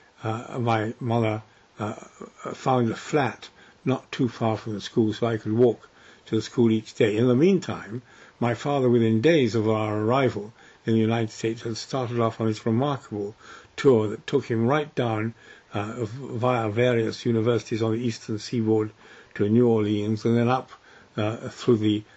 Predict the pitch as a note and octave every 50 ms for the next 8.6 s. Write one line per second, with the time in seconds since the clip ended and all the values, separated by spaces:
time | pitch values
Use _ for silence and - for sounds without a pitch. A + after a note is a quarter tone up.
0 | _ _ - A2+ A#2 A#2 A2 A#2 A2+ A2 A2 A2+ A2+ A2 - - - - - -
1 | _ _ - - - _ - A2+ A2 A2 - B2+ - - A#2 G#2+ A2 A#2 A2+ A2+
2 | B2 - - - - G2+ G#3+ - - - - - - _ _ - - A#2 G#2+ -
3 | A2+ G#2+ A#2 A#2 A2 A2 A#2 A2+ A2+ A2 A2+ A2+ A2 G#2 A2 A2 A2 G#2+ G#2 G2+
4 | - - G#2 - - A#2+ A#2 A#2 A2 A2 G#2 G2 A2 A#2+ - - - - - -
5 | _ _ - A2 G#2+ A2 A#2+ A#2 A2 - - A#2 A2 A2 A#2 A#2+ C#3 C3+ A#2 A2
6 | A2+ A2+ A#2 A#2 A#2+ A2+ - A#2 - - - A2+ A2+ A2+ A2+ A2+ B2 C3 B2+ G#2
7 | - - - - - _ _ _ - - - - - - - - - - - A#2+
8 | A2+ A2 G#2+ - - _ - - - - -